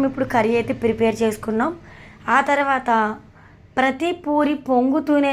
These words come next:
రావాలంటే ఎలా చేయాలో కూడా ఇప్పుడు ఆ ప్రిపరేషన్ అంతా మీకు నేను చూపిస్తాను, చూసేయండి.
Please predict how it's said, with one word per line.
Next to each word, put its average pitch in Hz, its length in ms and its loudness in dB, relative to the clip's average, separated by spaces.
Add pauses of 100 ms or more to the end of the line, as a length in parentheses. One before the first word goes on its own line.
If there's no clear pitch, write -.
రావాలంటే 226 580 2 (840)
ఎలా 254 140 6 (120)
చేయాలో 240 380 4 (100)
కూడా 233 180 4 (640)
ఇప్పుడు 285 300 0
ఆ 254 120 6
ప్రిపరేషన్ 247 480 0
అంతా 240 200 -2 (120)
మీకు 226 220 -2
నేను 220 220 0
చూపిస్తాను, 240 560 -2 (560)
చూసేయండి. 240 500 -2